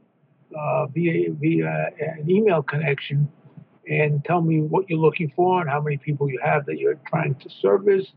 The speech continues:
and collect from. And I will take that and I will respond within twenty-four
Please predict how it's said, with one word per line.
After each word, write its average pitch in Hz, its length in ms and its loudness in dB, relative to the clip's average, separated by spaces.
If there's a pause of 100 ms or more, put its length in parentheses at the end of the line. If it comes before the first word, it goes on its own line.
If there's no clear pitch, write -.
(540)
and 151 160 0
collect - 380 0
from. 180 340 0 (640)
And 160 200 -2
I 165 140 2
will 165 160 0
take 175 280 0
that 90 260 2
and 180 80 -10
I 78 180 -2
will 151 220 0
respond 160 600 0
within 147 300 2 (160)
twenty-four 185 720 0